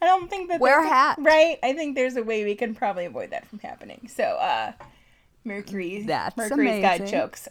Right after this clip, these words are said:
Speaker 1: Um,
Speaker 2: That reminds me of the first time I ever did my laundry in my dorm.
Speaker 1: Mm-hmm.
Speaker 2: And I had, for reasons unclear, and by unclear I mean for reasons that are my mother,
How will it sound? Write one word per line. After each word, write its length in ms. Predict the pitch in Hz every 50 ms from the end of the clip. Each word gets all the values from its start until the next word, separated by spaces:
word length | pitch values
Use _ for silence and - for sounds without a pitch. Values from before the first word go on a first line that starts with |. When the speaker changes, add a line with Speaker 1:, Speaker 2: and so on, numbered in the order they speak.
| -
Speaker 1:
Um, 360 | - 214 170 127 117 117 208 - - _ _ _ _ _ _ _ _ _ _ _ _ _ _ _ _ _ - - 311 - - - - 285 - - - - - -
Speaker 2:
That 200 | - 214 214 -
reminds 460 | - 214 233 - 175 180 196 208 - 196
me 80 | 196
of 80 | 185 175
the 80 | 175 175
first 340 | - 175 165 185 - - -
time 220 | 208 196 185 185
I 280 | 175 175 165 160 - - - -
ever 260 | 180 175 - 175 180
did 360 | 170 160 - - 170 170 175
my 160 | 165 156 156
laundry 1000 | 170 165 160 160 156 156 170 185 214 214 202 208 220 214 220 240 240 233 226 - - -
in 240 | - 247 247 247 262
my 180 | 254 254 254 262
dorm. 360 | 254 254 262 285 294 294 302
Speaker 1:
Mm-hmm. 320 | 247 240 233 233 254 285 262 - _ _ _ - - - _ _ _ _ _ _ _ _ 202
Speaker 2:
And 140 | 202 202
I 140 | 185 185 202
had, 520 | 202 190 208 202 196 190 185 180 170 - - - 202
for 600 | - - - - - - - - 175 175 175 175
reasons 540 | 170 180 196 214 196 175 180 170 185 180 -
unclear, 760 | 165 175 170 160 - - - 185 165 - - 139 156 175 - -
and 180 | - 175 170 -
by 180 | - - -
unclear 560 | - - 85 - 175 - - - 185 175 160 -
I 160 | - 170 170
mean 240 | 170 165 156 165 156
for 240 | - - 165 160
reasons 480 | 156 156 156 160 - - 165 165 - -
that 160 | - 165 160
are 160 | 156 151 151
my 180 | 156 156 147 143
mother, 380 | 151 175 208 190 165 156 175